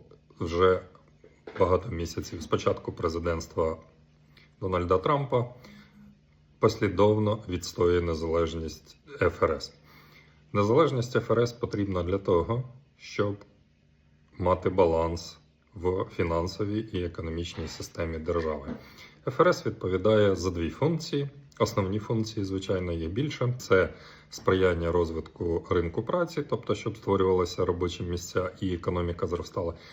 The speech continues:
І при цьому інфляція не виходила за необхідні рамки.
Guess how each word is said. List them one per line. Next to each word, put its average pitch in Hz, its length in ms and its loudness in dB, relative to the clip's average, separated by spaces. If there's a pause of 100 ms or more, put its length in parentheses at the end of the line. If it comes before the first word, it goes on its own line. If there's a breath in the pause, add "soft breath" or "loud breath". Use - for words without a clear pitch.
(280 loud breath)
І 180 140 -2
при 98 200 0
цьому 123 600 0
інфляція 87 680 0
не 87 260 0
виходила 87 760 -2 (100)
за 82 280 0
необхідні 82 640 -6
рамки. 78 520 -6